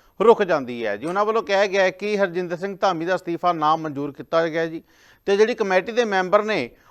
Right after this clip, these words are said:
ਉਹ ਹਰਜਿੰਦਰ ਸਿੰਘ ਧਾਮੀ ਦੇ ਘਰੇ ਅੱਜ ਹੀ ਜਾਣਗੇ ਤੇ ਮਨਾਉਣ ਦੀ ਕੋਸ਼ਿਸ਼ ਕਰਨਗੇ ਜੀ।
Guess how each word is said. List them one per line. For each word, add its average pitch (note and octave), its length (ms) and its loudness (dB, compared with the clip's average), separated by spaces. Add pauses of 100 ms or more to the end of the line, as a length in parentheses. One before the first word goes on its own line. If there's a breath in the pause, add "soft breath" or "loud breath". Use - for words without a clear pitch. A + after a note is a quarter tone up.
(100)
ਉਹ A3+ 220 6
ਹਰਜਿੰਦਰ G#3+ 360 2
ਸਿੰਘ A3+ 220 -4
ਧਾਮੀ G#3 280 4
ਦੇ G#3+ 100 4
ਘਰੇ A3+ 240 8
ਅੱਜ D#3 160 0
ਹੀ A#3 100 0
ਜਾਣਗੇ F#3+ 380 2
ਤੇ A#3 120 2
ਮਨਾਉਣ G3 320 0
ਦੀ A#3+ 100 -2
ਕੋਸ਼ਿਸ਼ F3+ 420 -4
ਕਰਨਗੇ D3 360 -2
ਜੀ। A#2+ 180 -10